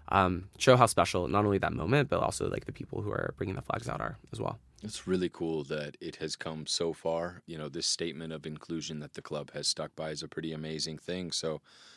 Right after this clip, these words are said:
Speaker 2: with all that we've accomplished in, you know, a year and a half on the pitch, a few years in the community, where do you see Pride Republic and this partnership with L A F C going in the next few years?
Speaker 1: I mean, I think it can go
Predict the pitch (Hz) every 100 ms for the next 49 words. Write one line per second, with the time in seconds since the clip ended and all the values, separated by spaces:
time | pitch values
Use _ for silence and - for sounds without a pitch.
0 | _ 90 87 92 107 101 90 82 80 87
1 | 87 - 78 - - 80 80 76 73 -
2 | - _ _ _ _ 82 78 76 80 87
3 | 90 82 85 80 82 82 80 - 80 -
4 | 78 - 85 85 80 73 80 76 - 80
5 | 82 85 76 73 85 90 92 90 87 -
6 | 82 78 85 82 78 78 - 76 76 -
7 | 78 76 - 80 65 78 - 80 - -
8 | 76 76 71 - 76 82 95 76 76 73
9 | - - 76 82 87 - - - - -
10 | - - - 131 117 123 170 165 120 113
11 | 107 98